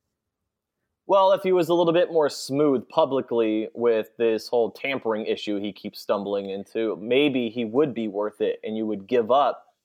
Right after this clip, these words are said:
the fact that he isn't going to be the best scout in his position, or maybe he's not gonna be there every single day. You know, like, he might be in Hawaii every once in a while, but at least he's gonna land you every single big free agent.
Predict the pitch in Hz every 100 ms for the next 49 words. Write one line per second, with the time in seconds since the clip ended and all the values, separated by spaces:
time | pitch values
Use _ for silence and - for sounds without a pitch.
0 | _ _ - 107 120 107 113 104 117 120
1 | 120 - 117 110 104 107 92 - 110 -
2 | - - 110 95 - 120 110 110 - 101
3 | 104 98 - 98 101 110 113 107 107 -
4 | _ _ 123 110 120 123 107 110 104 101
5 | 127 117 113 127 117 104 101 98 82 -
6 | - 107 110 110 104 _ _ _ 120 139
7 | 143 - 147 135 147 196 202 156 143 139
8 | 135 - 127 123 123 120 117 123 117 -
9 | _ - 117 147 170 139 147 131 139 156
10 | 123 123 131 120 139 123 113 107 - 110
11 | 156 156 117 117